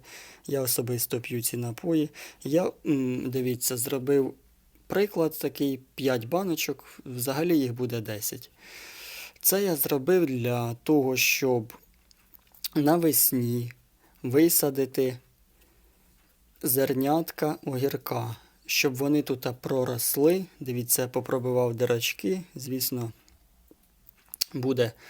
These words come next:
е, поливатися, і туди буде попадати повітря, і так наш, е, саджанець не пропаде. От такий вид вони мають, ці баночки всі.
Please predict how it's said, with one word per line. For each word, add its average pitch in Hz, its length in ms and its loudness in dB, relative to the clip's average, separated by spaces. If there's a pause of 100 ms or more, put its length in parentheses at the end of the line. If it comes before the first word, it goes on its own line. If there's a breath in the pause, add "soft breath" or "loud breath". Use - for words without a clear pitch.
(500 loud breath)
е, 120 160 -6
поливатися, 135 800 2
і 120 60 -2
туди 127 240 0
буде 127 240 2
попадати 127 520 0
повітря, 135 600 -2
і 139 120 -2
так 156 540 -2 (140)
наш, 131 480 -4
е, 127 180 -8 (580)
саджанець 147 1040 -2
не 143 400 -6
пропаде. 127 800 -4 (800 loud breath)
От - 360 -10 (300)
такий 127 420 -6
вид 117 220 -4
вони 117 280 -6
мають, 170 500 -6 (260 loud breath)
ці - 160 -6
баночки 120 600 -4
всі. 160 380 -2